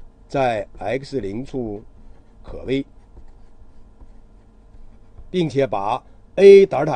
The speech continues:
X 称为F X在X零点处的微分，记作D Y等于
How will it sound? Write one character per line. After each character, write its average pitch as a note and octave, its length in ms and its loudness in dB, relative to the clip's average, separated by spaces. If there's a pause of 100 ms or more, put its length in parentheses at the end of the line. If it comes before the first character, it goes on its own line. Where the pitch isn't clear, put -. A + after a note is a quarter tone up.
X D#3 240 -4 (240)
称 D3 220 -2
为 C#3+ 180 2 (140)
F D3 240 -2
X C3+ 400 -2 (340)
在 C3+ 240 -2 (380)
X C#3 260 -4
零 C#3 140 -2
点 A2+ 160 -4
处 A#2+ 80 -14
的 G#2+ 80 -8
微 C3+ 160 2
分， C#3 240 -2 (240)
记 B2+ 220 -8
作 F#2+ 340 -10
D C3+ 300 -6
Y B2+ 480 0 (560)
等 G2 180 -10
于 G2+ 180 -12